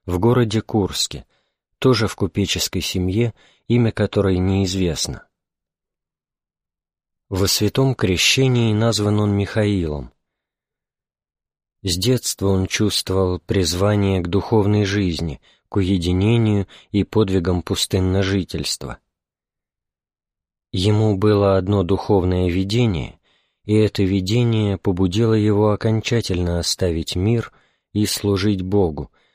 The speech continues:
готовясь к страшному суду Христову.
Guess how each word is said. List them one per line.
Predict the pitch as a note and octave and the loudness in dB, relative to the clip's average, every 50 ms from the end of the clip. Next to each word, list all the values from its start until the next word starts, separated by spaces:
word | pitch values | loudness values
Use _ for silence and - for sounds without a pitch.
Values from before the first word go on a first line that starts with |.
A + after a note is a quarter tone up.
| _ - | _ -8
готовясь | - E2+ F#2+ F#2 - G2+ F#2+ F2+ F#2+ F2 - - | -2 0 0 0 2 0 0 0 0 -2 -4 -6
к | - | -10
страшному | - - - - G2+ F#2+ F2+ - - G#2+ G2 F#2 F#2 F2+ | -12 -6 -2 0 0 0 0 0 -2 -2 0 0 -2 -2
суду | - - - G#2 G2 G#2 F2+ | -4 -4 -4 -2 -2 -2 -2
Христову. | - - - E2+ D#2+ - - - - E2+ D2+ C#2 C2+ - | -4 -4 -6 -6 -6 -6 -6 -6 -6 -6 -6 -6 -12 -18